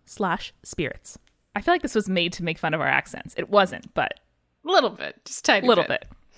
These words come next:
Speaker 1: Little bit. So thank you to Calm for sponsoring the program. Somewhere else that you can learn good stuff is Skillshare. Yo.
Speaker 2: I love Skillshare. What's up, Skillshare? Teach me some new things.
Speaker 1: Uh, you know what I learned this weekend, Jules?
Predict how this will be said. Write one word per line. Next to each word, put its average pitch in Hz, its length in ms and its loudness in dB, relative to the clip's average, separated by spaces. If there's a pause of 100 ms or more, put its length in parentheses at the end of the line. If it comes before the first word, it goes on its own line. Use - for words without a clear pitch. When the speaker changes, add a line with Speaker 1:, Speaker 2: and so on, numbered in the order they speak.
(160)
Speaker 1:
Little 170 180 0
bit. - 160 -6
So 196 80 -4
thank 233 240 4
you 247 60 0
to 208 80 2
Calm 180 500 0
for - 140 -6
sponsoring 170 600 -4
the 170 80 -2
program. 151 640 -4
Somewhere 302 240 2
else - 160 4
that - 160 -4
you 214 80 -2
can 185 240 0
learn 160 480 2 (380)
good 175 200 2
stuff - 640 -2 (420)
is 349 80 -4
Skillshare. - 720 -4 (160)
Yo. 330 120 -2
Speaker 2:
I 349 40 4 (160)
love 370 200 8
Skillshare. 196 1000 -2
What's 440 220 0
up, 294 120 4
Skillshare? 277 760 2 (120)
Teach 466 220 0
me 359 80 4
some 262 220 6
new 247 140 8
things. 202 680 0 (640)
Speaker 1:
Uh, 226 200 6
you 220 100 4
know 233 60 6
what 294 80 4
I 277 60 6
learned 320 220 2
this 262 100 -2
weekend, 180 260 0
Jules? - 240 -4